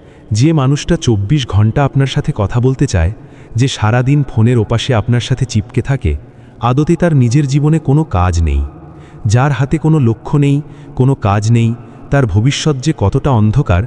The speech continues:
সেটা আর নতুন করে বলার অপেক্ষা রাখে না। তাই আপনার মনের মানুষ যদি সারাক্ষণ শুধু আপনাকে নিয়েই পড়ে থাকে, তবে বুঝে নিন, সে নিজের অজান্তেই তার ভবিষ্যৎটাকে ধ্বংসের দিকে নিয়ে যাচ্ছে। তেমন মানুষকে স্পষ্ট করে বলে দিন,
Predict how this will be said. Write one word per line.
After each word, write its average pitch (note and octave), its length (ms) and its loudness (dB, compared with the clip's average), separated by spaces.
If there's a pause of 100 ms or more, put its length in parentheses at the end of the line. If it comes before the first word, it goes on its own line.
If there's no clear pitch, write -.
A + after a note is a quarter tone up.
(280)
সেটা D#3 300 -2
আর D#3 100 0
নতুন B2 300 2
করে B2 200 2
বলার G#2+ 280 2
অপেক্ষা F#2 400 0
রাখে D#2 240 0
না। C#2 160 0 (600)
তাই B2 180 2
আপনার A#2+ 320 0
মনের A2 340 4
মানুষ G#2+ 340 2
যদি B2+ 180 0
সারাক্ষণ G#2+ 560 -2
শুধু C3 280 0
আপনাকে A2+ 440 0
নিয়েই A#2 300 4
পড়ে G#2 180 0
থাকে, F2+ 320 -2 (460)
তবে D3+ 180 2
বুঝে B2 300 2
নিন, G#2 200 2 (340)
সে - 180 0
নিজের D3 340 2
অজান্তেই C#3 500 2
তার D#3 160 0
ভবিষ্যৎটাকে B2 760 0
ধ্বংসের G2+ 460 0
দিকে G2+ 200 2
নিয়ে E2+ 180 4
যাচ্ছে। C#2+ 440 -2 (580)
তেমন C3 260 2
মানুষকে C3 460 0
স্পষ্ট - 400 -2
করে C3 220 2
বলে F#2+ 220 4
দিন, F#2+ 240 2